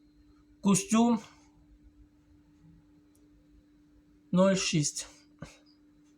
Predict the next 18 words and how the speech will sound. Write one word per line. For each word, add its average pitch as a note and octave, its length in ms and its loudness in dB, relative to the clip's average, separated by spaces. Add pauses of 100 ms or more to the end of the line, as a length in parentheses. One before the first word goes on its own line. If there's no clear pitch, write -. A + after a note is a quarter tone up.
(840)
Беремо D#3 340 -2
от. - 200 -16 (840)
Тут F#3 180 2
є E3+ 200 2
вся, D#3+ 360 2 (1120)
всі F#3 180 2
види E3+ 280 6
броні. F3+ 420 2
Мені G3 260 2
більше F3+ 360 2
подобається D#3 760 0 (420)
от D#3 240 -10 (540)
М D#3+ 120 -2
Ц. C3+ 200 -8 (1300)
І, A#3 260 4
значить, G3 480 2
беремо F3+ 640 4 (1080)
мініган F3+ 760 2